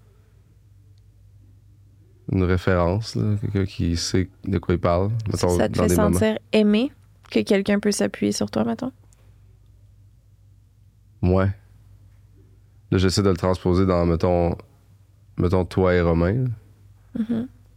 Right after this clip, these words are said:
Speaker 1: Tu sais, des fois, c'est comme, euh, t'as besoin de mon opinion et de te grounder sur quelque chose, puis là, t-, j'ai l'impression que ça a été un gros win, là. Tu sais,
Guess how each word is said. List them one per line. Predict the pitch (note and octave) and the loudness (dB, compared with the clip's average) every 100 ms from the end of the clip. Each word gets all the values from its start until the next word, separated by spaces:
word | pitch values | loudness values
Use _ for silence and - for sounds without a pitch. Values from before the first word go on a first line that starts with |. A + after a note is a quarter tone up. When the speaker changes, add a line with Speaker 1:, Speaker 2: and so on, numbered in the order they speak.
| - | -8
Speaker 1:
Tu | - | -2
sais, | |
des | F2 E2+ | -2 0
fois, | G2 | 0
c'est | F2+ F#2 | 0 0
comme, | F2+ F2 | 0 2
euh, | E2 E2 | 2 2
t'as | E2+ | 0
besoin | E2 E2 F2 F2 E2+ | 0 2 2 2 0
de | E2+ | 0
mon | E2 E2+ | 0 0
opinion | E2 - E2+ E2+ E2+ | -2 0 0 2 0
et | E2+ | 0
de | E2 D#2+ D#2+ - - - | 0 0 -2 -4 -16 -6
te | E2 | -2
grounder | F2 E2+ E2 E2+ | 0 0 0 0
sur | E2 - | -2 -4
quelque | E2+ | -6
chose, | - F2 E2+ F2 | -2 -2 -2 -4
puis | F#2 | -4
là, | F2 E2 - _ _ _ - - | -2 -4 -6 _ _ _ -20 -12
t-, | - - _ - - | -12 -12 _ -20 -16
j'ai | - F2 | -4 -2
l'impression | E2+ E2 E2 F2 | 0 0 0 -2
que | - | 0
ça | |
a | D#2+ | 0
été | E2+ | 2
un | E2 | 0
gros | E2 E2+ F2+ F2 | 0 2 2 4
win, | F2+ G#2 A2 | 2 2 0
là. | A2+ - - - - - - - - _ _ - - _ _ - - _ - _ - - - _ _ - | -2 -6 -20 -20 -20 -20 -20 -20 -20 _ _ -20 -20 _ _ -20 -20 _ -20 _ -20 -20 -20 _ _ -8
Tu | - E2+ | -2 0
sais, | E2 | 0